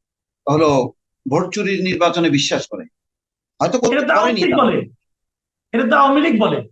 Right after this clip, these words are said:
Speaker 2: তাই না? এটা তো
Speaker 1: হ্যাঁ,
Speaker 2: আওয়ামী
Speaker 1: আওয়ামী
Speaker 2: লীগ
Speaker 1: লীগ।
Speaker 2: বলছে।
Speaker 1: হুম।
Speaker 2: বিএনপি কে জিজ্ঞাসা করেন, বিএনপি উল্টা কথা বলবে। এবং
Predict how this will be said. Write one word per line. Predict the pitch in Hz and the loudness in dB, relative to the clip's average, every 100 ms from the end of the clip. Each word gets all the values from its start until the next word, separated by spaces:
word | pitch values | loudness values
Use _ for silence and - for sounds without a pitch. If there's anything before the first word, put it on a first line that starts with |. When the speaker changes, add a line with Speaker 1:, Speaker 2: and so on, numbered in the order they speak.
| - | -6
Speaker 2:
তাই | 185 | -2
না? | 254 247 | 0 0
এটা | 156 | -2
তো | - | -2
Speaker 1:
হ্যাঁ, | 156 | 0
Speaker 2:
আওয়ামী | 233 320 | 2 4
Speaker 1:
আওয়ামী | |
Speaker 2:
লীগ | 160 | 2
Speaker 1:
লীগ। | 180 | 2
Speaker 2:
বলছে। | 180 - 147 - _ _ - | -2 -8 -16 -20 _ _ -4
Speaker 1:
হুম। | 214 180 - - | -2 -2 -8 -6
Speaker 2:
বিএনপি | 196 302 302 | 0 2 2
কে | 320 302 | 0 0
জিজ্ঞাসা | 311 269 | 2 2
করেন, | 302 330 320 320 | 2 2 0 -4
বিএনপি | 220 320 320 | -2 -2 0
উল্টা | 302 - | -2 0
কথা | - 277 | 0 0
বলবে। | 285 254 302 - _ _ _ _ _ _ _ _ _ _ _ _ - | -2 -6 -10 -14 _ _ _ _ _ _ _ _ _ _ _ _ -2
এবং | 269 320 | 2 2